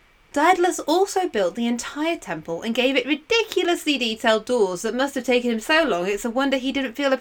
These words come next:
like a prisoner at Cumae as well. The doors basically described the myth of the Minotaur. Minos' son, Androgeus, was killed,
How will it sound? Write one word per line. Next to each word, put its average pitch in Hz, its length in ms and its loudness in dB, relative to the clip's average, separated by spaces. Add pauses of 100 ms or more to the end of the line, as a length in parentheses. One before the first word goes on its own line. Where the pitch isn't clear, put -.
like 240 200 2
a 254 40 -10
prisoner 269 460 -4
at 233 100 0
Cumae 269 420 -2
as 269 120 -4
well. 185 380 -2 (880)
The 277 100 -2
doors 349 480 0
basically 294 720 0
described 180 520 0
the 214 60 -4
myth 202 340 -2
of 185 120 -10
the 196 80 -4
Minotaur. 220 800 0 (760)
Minos' 277 640 2
son, 208 380 0
Androgeus, 226 720 -2
was 196 120 -8
killed, - 520 -10